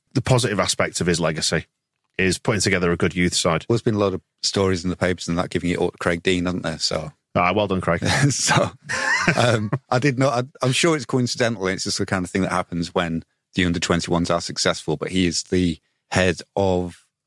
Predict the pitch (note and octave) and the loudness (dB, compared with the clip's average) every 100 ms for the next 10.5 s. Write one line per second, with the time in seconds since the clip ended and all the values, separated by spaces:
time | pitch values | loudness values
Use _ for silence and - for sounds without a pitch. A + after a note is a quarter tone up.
0 | E2+ F2 F#2 A2 B2+ C3+ C#3 D3+ E3 C#3+ | -2 0 2 2 2 0 0 0 0 0
1 | D#3+ - - G#2 G#2 F#2+ E2+ A2 C#3 G#2+ | 0 0 0 2 4 2 2 0 0 0
2 | G2 C3 G2+ F2+ F#2 F2 E2 F#2+ E2+ E2 | 0 0 0 -2 -4 -6 -8 -10 -10 -10
3 | D#2+ F2 D#2+ _ _ _ _ - A#2 D3+ | -10 -10 -10 _ _ _ _ 0 2 2
4 | - C#3+ B2+ A#2 F2+ G#2+ A#2+ A2 F#2 F#2 | 2 0 2 -2 0 0 0 0 0 0
5 | F2+ F2+ F2 G#2+ G2+ F#2+ D#3+ C3 - G#2 | 0 0 2 2 2 2 2 0 0 0
6 | F#2 F2 F2+ F2+ F2+ - F#2 E2+ E2+ E2 | 0 2 4 2 0 -2 -2 0 -2 0
7 | F2+ - F#2+ E2+ E2+ F2 F2+ F2 F2+ G2 | -4 -2 -2 0 0 2 4 2 2 0
8 | - G2+ F#2+ - F2+ F#2+ F#2 F2+ F2+ F2 | 2 2 0 0 0 0 2 4 4 2
9 | - F#2 F#2+ F2+ F2 E2+ F2 F2 - - | -2 0 0 2 2 4 4 2 -2 -2
10 | - - F#2 - | -2 0 0 -2